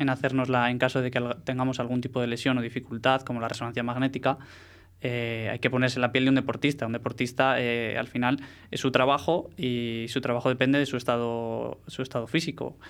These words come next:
con lo cual, eh, son necesarias este tipo de pruebas. Bueno, eh, como decía Jaime, vamos a pasar a un segundo estudio. Eh, en este caso,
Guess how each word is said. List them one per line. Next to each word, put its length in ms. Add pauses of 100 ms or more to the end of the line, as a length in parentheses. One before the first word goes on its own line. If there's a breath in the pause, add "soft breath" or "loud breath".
(240 loud breath)
con 100
lo 100
cual, 340
eh, 280
son 160
necesarias 480
este 160
tipo 180
de 80
pruebas. 460 (640 loud breath)
Bueno, 340
eh, 140
como 160
decía 220
Jaime, 380
vamos 220
a 60
pasar 160
a 60
un 40
segundo 240
estudio. 480 (880 loud breath)
Eh, 400
en 80
este 220
caso, 420